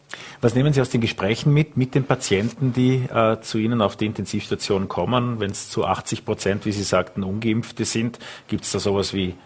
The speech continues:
„Hätte ich mich nur geimpft“, oder keine Einsicht oder solche, die ihre Meinung nach wie vor vertreten? Welche Eindrücke nehmen Sie damit?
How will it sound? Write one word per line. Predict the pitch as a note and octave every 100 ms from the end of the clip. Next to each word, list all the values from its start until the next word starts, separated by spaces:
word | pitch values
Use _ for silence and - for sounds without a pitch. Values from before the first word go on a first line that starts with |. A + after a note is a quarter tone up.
| _
„Hätte | G2+ G2
ich | F#2+
mich | G2+ G2+
nur | G2
geimpft“, | G2 G2 A#2+ C#3 - -
oder | G2+ A2+ F2 -
keine | - G2+ A#2 G#2
Einsicht | G2 A2+ - G#2+ -
oder | G2+ F#2+
solche, | - F#2+ - G2+
die | G2 G2 - - -
ihre | G#2+ F#2+
Meinung | F#2+ F2+ G2+ G2
nach | F2+ G2+
wie | G#2
vor | - G2+ G#2 - - -
vertreten? | - A2+ - F#2 A2+ - C3+ B2+
Welche | A2 A2 G#2
Eindrücke | G#2+ F#2+ F#2+ -
nehmen | F2+ F2+
Sie | F2+ F2
damit? | E2+ E2